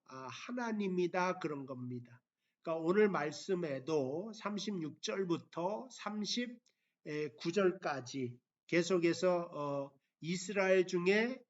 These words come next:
여호와가 하나님인 것을 알게 하옵소서, 이거거든요. 그러니까 바알이 이스라엘의 하나님이 아니다, 그런 거예요. 원래 바알의 뜻은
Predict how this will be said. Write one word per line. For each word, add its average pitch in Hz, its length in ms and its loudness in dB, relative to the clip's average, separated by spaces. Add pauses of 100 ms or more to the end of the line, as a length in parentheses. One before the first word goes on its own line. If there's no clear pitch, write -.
(120)
여호와가 170 560 6
하나님인 240 840 0
것을 185 360 2
알게 156 440 0
하옵소서, 156 1080 -2
이거거든요. 175 1000 -2 (500)
그러니까 220 220 0
바알이 208 880 4 (180)
이스라엘의 190 640 0
하나님이 208 640 -2
아니다, 160 720 -4
그런 135 280 -10
거예요. 123 280 -14
원래 185 260 -6
바알의 190 540 0
뜻은 214 520 -2